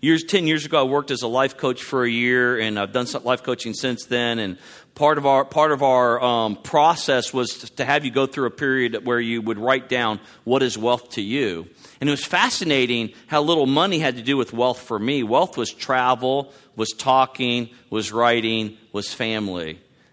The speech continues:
It was an interesting thing. It was, it, it, it didn't have a financial number for, but some people, God's inheritance is millions, is, is invention,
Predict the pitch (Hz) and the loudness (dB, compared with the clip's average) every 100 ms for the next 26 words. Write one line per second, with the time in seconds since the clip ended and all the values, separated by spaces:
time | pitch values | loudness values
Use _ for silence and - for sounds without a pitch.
0 | - 127 127 139 151 170 147 143 127 135 | 0 0 2 2 2 2 4 2 2 -2
1 | 113 - 139 127 113 110 139 143 139 135 | -2 0 0 0 -2 2 2 2 -2 -2
2 | 139 143 160 143 143 - 180 143 170 139 | 0 0 -2 -4 -4 -2 -2 0 0 0
3 | 139 127 131 127 117 123 156 139 120 110 | 0 0 -2 -4 -4 -2 -2 -2 -2 -4
4 | - - 165 170 208 262 320 175 135 - | -4 -2 0 2 2 2 0 0 0 2
5 | 127 143 151 - 120 160 180 147 143 190 | 2 2 -2 -14 0 2 4 2 2 2
6 | 156 123 104 - 156 139 113 113 143 147 | 2 0 -4 0 4 4 2 2 4 4
7 | 120 98 85 - - _ - 151 143 - | 2 -2 -6 -10 -16 _ 0 2 2 2
8 | 151 131 123 120 156 165 - 165 151 139 | 0 2 0 2 2 2 0 0 0 0